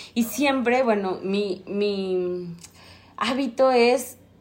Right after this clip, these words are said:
"Lo puedo hacer mejor". Por ejemplo, ahorita ya estoy transmitiendo y estoy hablando de este tema, y para mí hablarlo, pues, es sentirlo. Y digo, "No, pero ¿qué? ¿Y si lo hubiera grabado? No, y es que, ¿sabes qué? También en YouTube".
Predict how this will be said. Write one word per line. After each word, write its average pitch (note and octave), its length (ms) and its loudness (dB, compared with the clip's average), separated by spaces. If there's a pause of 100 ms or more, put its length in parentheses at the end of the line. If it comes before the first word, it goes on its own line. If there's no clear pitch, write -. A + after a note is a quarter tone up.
(140)
"Lo G3+ 220 -2
puedo G#3+ 280 0
hacer F#3+ 300 -4
mejor". E3+ 480 -6
Por F#3+ 120 -2
ejemplo, G3 280 -2
ahorita G#3 280 2
ya A3 160 4
estoy A#3 200 -2
transmitiendo A3 640 0
y A3+ 40 0
estoy G#3+ 160 -2
hablando G#3 260 0
de G#3 60 2
este F#3 180 -6
tema, G3 420 -2
y A3+ 40 -4
para E3+ 240 -2
mí G3 140 -2
hablarlo, G3 420 0
pues, E3 200 -8
es E3 120 -6
sentirlo. E3+ 680 0 (320)
Y G#3 80 -2
digo, G#3+ 200 2
"No, C4 300 6
pero A#3 280 4
¿qué? C4+ 260 4
¿Y A#3+ 120 4
si A3+ 180 2
lo A3+ 120 6
hubiera B3 320 2
grabado? G3 600 0
No, B3 180 2
y B3 120 -2
es B3 100 -8
que, C#4+ 120 -8
¿sabes B3+ 340 -6
qué? A3+ 260 0
También G#3+ 440 -2
en A#3 160 2
YouTube". A3+ 420 -2